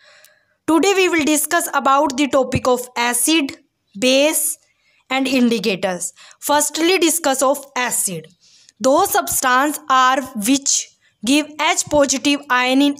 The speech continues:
aqueous solution are called acid. एसिड का मीन क्या है? एक ऐसे सब्सटेंस जो हमें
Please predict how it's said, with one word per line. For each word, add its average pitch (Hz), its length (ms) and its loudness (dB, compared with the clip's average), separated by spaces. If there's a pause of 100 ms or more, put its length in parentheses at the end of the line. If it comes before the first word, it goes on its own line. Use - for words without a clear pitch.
aqueous 247 420 -2
solution 240 640 0 (100)
are 240 220 2
called 247 340 -2 (140)
acid. 202 440 -4 (800)
एसिड 330 400 0
का 381 180 2
मीन 320 320 2
क्या 285 180 0
है? 254 400 0
एक 269 220 0
ऐसे 294 320 0
सब्सटेंस 277 600 -2
जो 285 160 2
हमें 277 420 0